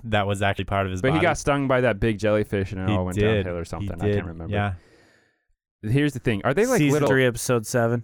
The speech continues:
Speaker 1: Season
Speaker 2: Season
Speaker 1: two.
Speaker 2: w-,
Speaker 3: Mm.
Speaker 2: one, probably.
Speaker 1: Season one?
Speaker 2: I fucking don't know.
Speaker 1: I don't either.
Speaker 2: It's pretty early. <laughs>
Speaker 1: We didn't keep track of
Speaker 2: Are sea
Speaker 1: seasons.
Speaker 2: cucumbers, like, little slugs, or what are they?
Speaker 1: Got me. I thought they were literal sea cucu-, I thought they were cucumbers in the sea.
Speaker 2: Yeah. Apparently,
Speaker 1: <laughs> Are
Speaker 2: though,
Speaker 1: they not?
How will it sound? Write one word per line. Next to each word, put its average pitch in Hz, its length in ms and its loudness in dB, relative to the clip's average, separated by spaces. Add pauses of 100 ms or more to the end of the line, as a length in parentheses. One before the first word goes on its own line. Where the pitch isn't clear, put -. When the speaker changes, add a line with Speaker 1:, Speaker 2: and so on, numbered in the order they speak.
(120)
Speaker 1:
Season 123 380 0
Speaker 2:
Season 160 140 2
Speaker 1:
two. 139 100 4
Speaker 2:
w-, 120 280 2 (120)
Speaker 3:
Mm. 156 180 -2
Speaker 2:
one, 127 360 2
probably. 98 320 2
Speaker 1:
Season 117 140 0
one? 185 360 0
Speaker 2:
I 113 160 -6
fucking 80 320 -12
don't 80 200 -8
know. 87 200 -8 (140)
Speaker 1:
I 107 100 -2
don't 101 80 -2
either. 104 300 -2
Speaker 2:
It's 139 80 -4
pretty 135 240 2
early. 107 320 4 (240)
<laughs> - 280 -6
Speaker 1:
We 131 120 2
didn't 113 180 2
keep 104 160 -4
track 104 180 0
of 131 60 2
Speaker 2:
Are 156 60 0
sea - 140 -2
Speaker 1:
seasons. 101 160 0
Speaker 2:
cucumbers, 190 420 0
like, 127 100 0
little 135 160 2
slugs, 123 480 0
or 104 80 0
what 110 160 0
are 104 140 2
they? 87 240 -8 (180)
Speaker 1:
Got 117 240 0
me. 131 340 -4
I 120 60 -6
thought 120 220 -2
they 113 100 0
were 101 180 0
literal 110 480 0
sea 123 320 -4
cucu-, 98 280 -8
I 113 100 0
thought 139 140 2
they 131 100 2
were 123 80 0
cucumbers 104 640 -2
in 127 80 -6
the 131 80 -2
sea. 143 180 -2
Speaker 2:
Yeah. 110 120 0 (340)
Apparently, 175 460 2
Speaker 1:
<laughs> - 0 -
Are 180 40 2
Speaker 2:
though, 190 200 2
Speaker 1:
they - 40 2
not? 127 400 0